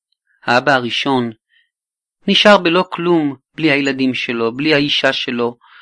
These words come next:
כל החיים שלו נחרבו. האב השני, שהילד שלו נרצח, יש להם עוד ילדים, ברוך השם, אבל בכל אופן הם היו גיבורים,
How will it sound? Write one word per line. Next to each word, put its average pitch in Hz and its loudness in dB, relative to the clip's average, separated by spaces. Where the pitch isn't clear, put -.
כל 202 2
החיים 135 0
שלו 123 0
נחרבו. 117 -4
האב 185 6
השני, 143 0
שהילד 170 2
שלו 156 2
נרצח, 131 -2
יש 196 0
להם 147 2
עוד 160 0
ילדים, 127 -2
ברוך 120 -2
השם, 117 -6
אבל 156 4
בכל 175 2
אופן 151 0
הם 147 0
היו 143 0
גיבורים, 127 -2